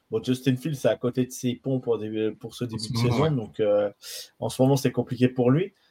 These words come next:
Speaker 1: Mais, mais, euh, voilà, c'est, voilà. Et puis moi, ce que j'aime sur cette défense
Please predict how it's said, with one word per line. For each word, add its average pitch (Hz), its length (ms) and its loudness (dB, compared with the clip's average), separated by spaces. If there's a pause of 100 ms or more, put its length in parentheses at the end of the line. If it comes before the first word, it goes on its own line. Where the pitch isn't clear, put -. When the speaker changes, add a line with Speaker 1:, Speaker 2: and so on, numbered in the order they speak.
(200)
Speaker 1:
Mais, 127 320 4
mais, 131 460 8
euh, 117 600 0 (1000)
voilà, 139 360 8
c'est, 123 760 8
voilà. 127 320 4
Et 143 140 6
puis 156 220 -6
moi, 202 140 4
ce - 80 -10
que 151 120 0
j'aime 170 640 -2
sur 151 280 -10
cette 143 360 -2
défense 160 640 -4